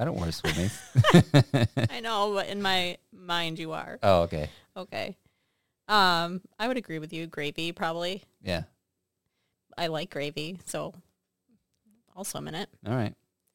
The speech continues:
Speaker 2: Um, whose turn is it?
Speaker 1: I'll,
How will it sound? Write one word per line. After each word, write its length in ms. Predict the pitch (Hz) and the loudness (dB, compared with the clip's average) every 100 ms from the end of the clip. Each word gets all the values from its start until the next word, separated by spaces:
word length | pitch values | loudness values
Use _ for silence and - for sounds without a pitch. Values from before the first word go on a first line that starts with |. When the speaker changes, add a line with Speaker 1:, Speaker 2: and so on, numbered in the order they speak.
| _ _ _ _ _ _ | _ _ _ _ _ _
Speaker 2:
Um, 440 | - 185 165 - 185 | -14 -12 -12 -12 -10
whose 140 | 202 - | -10 -8
turn 180 | - | -12
is 120 | - - | -12 -12
it? 180 | - - _ _ | -14 -14 _ _
Speaker 1:
I'll, 680 | 101 101 104 101 98 95 - | -2 2 2 2 0 -2 -6